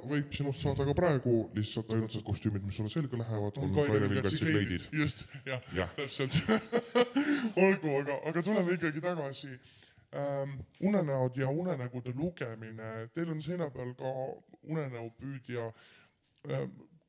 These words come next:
Speaker 2: võtame kõigepealt näiteks, näiteks selle, et mis asi on unenäopüüdja? Ja miks see inimestel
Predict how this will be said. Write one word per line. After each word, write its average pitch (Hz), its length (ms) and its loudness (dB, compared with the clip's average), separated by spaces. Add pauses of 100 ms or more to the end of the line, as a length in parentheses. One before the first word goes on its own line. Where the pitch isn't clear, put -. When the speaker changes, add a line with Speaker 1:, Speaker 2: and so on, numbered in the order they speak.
(300)
Speaker 2:
võtame 214 400 -6
kõigepealt 180 380 -4
näiteks, 147 460 -6 (180)
näiteks 139 400 -8
selle, 170 340 0
et 120 120 -10 (140)
mis 185 140 -6
asi 233 220 -2
on 196 140 0
unenäopüüdja? 113 880 -8 (460)
Ja 139 120 -12
miks 185 300 -4
see 165 160 -2
inimestel 123 640 -6